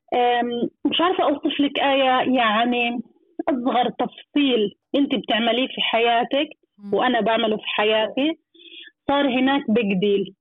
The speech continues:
Speaker 2: مم.
Speaker 1: يعني أنا بضل أفكر بهذا الإشي. لما بصحى الصبح هيك بم-، يعني بذكر حالي، بصحى الصبح بدخل على الحمام، بفرش أسناني، بغسل وشي، بعدين بروح بلبس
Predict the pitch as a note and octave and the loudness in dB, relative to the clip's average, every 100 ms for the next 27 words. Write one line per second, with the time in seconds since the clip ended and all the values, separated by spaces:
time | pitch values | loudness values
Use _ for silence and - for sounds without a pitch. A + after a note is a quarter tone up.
0 | G3+ G3+ G3 G3 - G#3+ G#3+ A3 A3+ A3 | _ -10 -10 -12 -4 0 0 0 -2 -2
1 | A3+ A3+ - _ _ _ _ C4 C4 C#4+ | -2 -6 -18 _ _ _ _ 0 2 2
2 | D4 C#4+ D4 C4 A#3 B3+ B3 A3+ G#3+ A3 | 0 -2 -2 0 0 0 2 0 0 0
3 | G#3 G#3 G#3 - - - _ A3 A3+ A3+ | 0 0 -2 -4 -8 -8 _ 0 0 -2
4 | - - - B3 B3 A#3 G#3 A3 A3+ A#3+ | -6 -20 -4 -2 0 0 0 0 0 0
5 | G3+ A3 - - - - - - A#3 C#4 | 0 -2 -6 -10 -8 -14 -6 -2 -2 -2
6 | C4+ - - G#3 G#3+ A3 - _ C#4 - | -2 -2 0 2 2 -2 -8 _ -4 -4
7 | B3 - C4 G#3+ A#3+ C#4+ - _ C4 - | -8 -4 -2 0 0 -2 -10 _ -6 -2
8 | B3 A3+ A3+ - A3 G#3 A3+ A#3+ G#3+ G3+ | 0 0 0 0 0 2 2 2 2 2
9 | G3 B3+ - A3 - A3+ G3+ G#3+ C#4 - | 0 -2 -2 -2 -2 0 2 0 -2 -8
10 | - _ G#3 A#3+ - C4 A3 G#3 - - | -20 _ -2 -2 -2 -2 2 2 0 0
11 | A#3+ D4 - _ _ _ _ F#3+ A3+ A#3+ | 0 -2 -6 _ _ _ _ -2 0 0
12 | B3+ A3 B3 A3 G#3+ | 0 0 0 0 -4